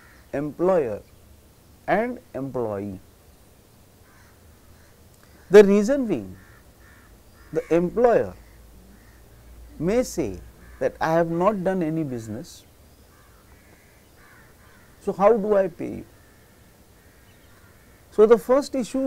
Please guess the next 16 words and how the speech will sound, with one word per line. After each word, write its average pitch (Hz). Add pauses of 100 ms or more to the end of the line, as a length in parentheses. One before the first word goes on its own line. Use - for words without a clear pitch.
which 220
may 233 (160)
arise 185
in 175
this 180
labour 147 (460)
dispute 170
is 156 (1800)
non-payment 190
of 147
wages. 101 (1400)
What 247
will 294
happen 113 (1700)
if 214
wages 160